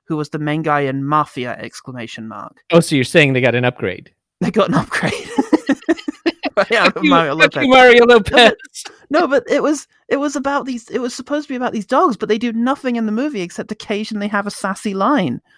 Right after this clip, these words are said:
Speaker 1: And you're telling me this is, like, typical for the genre?
Speaker 2: It is, it is. Yeah, there
Speaker 1: Oh
Speaker 2: are a
Speaker 1: my
Speaker 2: bunch
Speaker 1: God.
Speaker 2: of them. I started the other morning. I was up really early. I, I have, like, two weeks off, so I was al-, already getting into it.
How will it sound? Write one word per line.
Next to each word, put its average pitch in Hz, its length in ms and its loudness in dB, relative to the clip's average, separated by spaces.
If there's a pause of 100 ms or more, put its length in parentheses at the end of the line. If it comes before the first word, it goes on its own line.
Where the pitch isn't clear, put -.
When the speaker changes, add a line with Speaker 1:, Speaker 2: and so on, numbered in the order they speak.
(140)
Speaker 1:
And 214 120 0
you're 240 100 2
telling 247 220 4
me 220 100 2
this 220 180 0
is, 226 120 0
like, 214 240 0 (200)
typical 233 500 -2
for 214 140 -2
the 190 120 2
genre? 175 600 -2
Speaker 2:
It 151 120 2
is, 135 280 2
it 117 100 -4
is. 117 240 -4
Yeah, 117 140 -2
there 131 120 0
Speaker 1:
Oh 117 40 0
Speaker 2:
are 120 80 2
a - 20 0
Speaker 1:
my 156 140 -4
Speaker 2:
bunch 143 140 0
Speaker 1:
God. 202 120 -4
Speaker 2:
of 190 120 -6
them. 123 60 -10 (380)
I 147 120 2
started 165 300 -2
the 151 100 -2
other 151 120 -2
morning. 120 460 -4
I - 20 -8
was 101 140 -12
up 104 160 -8
really 113 280 -6
early. 110 180 -4
I, 120 140 0 (140)
I 127 80 -4
have, 120 220 -2
like, 104 160 -8
two - 160 -12
weeks 101 240 -12
off, 98 160 -8
so - 120 -12
I 104 60 -8
was 107 160 -12
al-, 101 220 -8
already 104 200 -6
getting 95 240 -10
into 98 240 -12
it. 90 120 -16